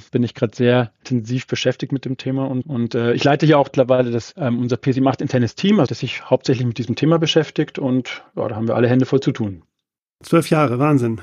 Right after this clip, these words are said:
Speaker 2: Äh, ging schnell.
Speaker 1: Mhm.
Speaker 2: <laughs> Zum
Speaker 1: <laughs> Ja.
Speaker 2: Rückspiegel betrachtet.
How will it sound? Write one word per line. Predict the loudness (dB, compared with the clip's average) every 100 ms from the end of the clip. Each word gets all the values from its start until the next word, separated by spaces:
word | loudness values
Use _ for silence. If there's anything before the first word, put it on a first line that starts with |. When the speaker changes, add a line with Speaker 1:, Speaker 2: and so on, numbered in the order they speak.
| -4
Speaker 2:
Äh, | -2
ging | 2 2
schnell. | 2 0 0 0
Speaker 1:
Mhm. | 0 -2 0 -2 -4
Speaker 2:
<laughs> | -20 -2
Zum | 2 4
Speaker 1:
<laughs> | 4 4 4
Ja. | 4
Speaker 2:
Rückspiegel | 2 0 0 2
betrachtet. | 2 0 -2 -2 -4